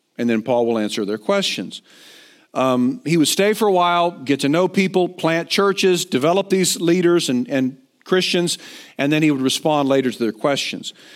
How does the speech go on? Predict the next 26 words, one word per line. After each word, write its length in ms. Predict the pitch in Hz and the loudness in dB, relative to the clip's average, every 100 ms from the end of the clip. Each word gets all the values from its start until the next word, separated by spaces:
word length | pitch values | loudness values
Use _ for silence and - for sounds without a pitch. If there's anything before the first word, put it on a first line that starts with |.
| - - | -10 -2
Well, 120 | 190 | 0
the 100 | 190 | 2
book 180 | 190 302 | 0 0
of 120 | 262 | 0
Romans 480 | 190 202 196 165 - | 2 2 2 0 0
is 240 | 202 135 | 0 0
different 540 | 117 170 240 - 156 - | -2 0 0 0 -2 0
than 180 | 120 | 0
that, 580 | 113 107 110 156 - _ - _ _ _ - | 0 0 0 -2 -8 _ -20 _ _ _ -2
in 200 | 185 208 | 2 2
that 260 | 196 185 | 2 0
the 80 | 190 | 0
Apostle 480 | 170 190 247 - 233 | 0 2 0 2 0
Paul 320 | - 202 190 | 0 2 2
wrote 260 | 156 196 202 | 2 2 0
the 100 | 165 | 0
letter 360 | 156 180 208 | 2 2 2
to 120 | 190 175 | 0 0
the 120 | 156 | 0
church 340 | - 185 180 | 2 0 2
at 80 | 151 | 0
Rome, 480 | 135 170 151 143 151 | 2 2 2 0 -2
never 380 | 139 175 233 226 | 0 2 2 2
having 320 | 202 175 147 | 2 2 0
been 320 | 131 214 277 | 2 2 4
there. 400 | 151 110 98 156 | 4 2 0 -2